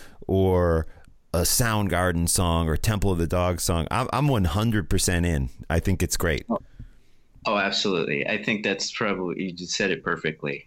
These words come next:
Speaker 2: because that's, that's right. You know, there's a lot of, there's gonna be a drop off of, of, of music fans that are just gonna miss out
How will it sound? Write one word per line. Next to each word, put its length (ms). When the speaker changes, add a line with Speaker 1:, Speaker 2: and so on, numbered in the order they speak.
Speaker 2:
because 280
that's, 420
that's 240
right. 340
You 80
know, 160
there's 240
a 60
lot 260
of, 140
there's 160
gonna 100
be 80
a 60
drop 340
off 260
of, 240
of, 320
of 200
music 440
fans 360
that 100
are 80
just 240
gonna 140
miss 260
out 360